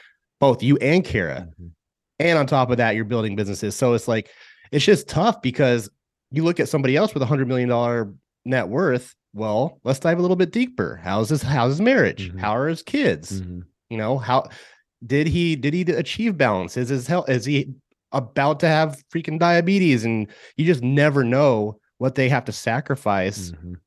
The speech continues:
Speaker 1: to get there. And, you know,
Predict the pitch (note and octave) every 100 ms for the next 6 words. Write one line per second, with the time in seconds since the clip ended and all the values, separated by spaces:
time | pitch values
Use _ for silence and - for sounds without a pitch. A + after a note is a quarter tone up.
0 | - G#2+ B2+ C#3+ F#2+ F2 F2 _ _ _
1 | _ _ _ - A2+ A2+ G#2+ - - _
2 | _ _ _ _ _ _ _ _ _ A#2
3 | G#2